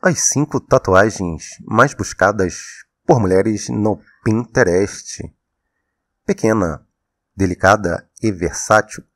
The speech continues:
as tatuas pequenas cabem em qualquer lugar do corpo. O ombro, na canela, no braço, no pulso, na nuca, atrás da orelha, são ótimas opções de lugares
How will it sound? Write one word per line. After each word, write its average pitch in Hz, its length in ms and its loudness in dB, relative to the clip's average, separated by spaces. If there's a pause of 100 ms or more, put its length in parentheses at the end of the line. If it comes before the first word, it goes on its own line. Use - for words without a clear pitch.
as - 140 -6
tatuas - 400 -4
pequenas 95 680 -4 (120)
cabem 110 440 -2
em 143 140 -2
qualquer 101 640 -2
lugar 101 400 -2
do 110 100 -2
corpo. - 580 -2 (960)
O 139 120 6
ombro, 98 500 0 (380)
na 147 160 0
canela, 90 680 -2 (240)
no 151 160 0
braço, 87 480 -4 (320)
no 190 160 -2
pulso, 135 580 -6 (400)
na 139 200 -2
nuca, 95 520 -6 (280)
atrás 98 500 0
da 104 100 -2
orelha, 92 480 -2 (320)
são - 460 -6
ótimas 104 500 0
opções - 460 -4
de 139 160 0
lugares 95 560 0